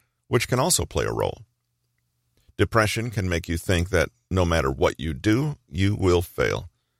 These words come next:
But you can probably see the issue with Nick. The less he does, the lower his sense of accomplishment, so the less he gets done. The less he takes care of his health, the harder it is to get fit again.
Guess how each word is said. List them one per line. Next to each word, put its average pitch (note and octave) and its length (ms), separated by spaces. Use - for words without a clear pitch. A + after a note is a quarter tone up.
But A2 100
you F#2 80
can A#2 100
probably G2+ 440
see G2 200
the C#2+ 180
issue A#1 460
with - 220
Nick. F#2 360
The E2 100
less F2 400
he D2+ 100
does, G#2 460
the E2+ 100
lower G2+ 400
his E2+ 200
sense F2+ 380
of D#2+ 160
accomplishment, E2+ 760
so G2 280
the G2 100
less G#2+ 200
he A#2+ 80
gets B2+ 200
done. - 320
The F#2 100
less F#2+ 200
he F2+ 80
takes - 280
care F2+ 160
of D#2 60
his D2+ 140
health, F#2+ 280
the G2 120
harder G2+ 340
it D2 80
is E2 200
to G2 100
get A2+ 220
fit - 320
again. D#2+ 380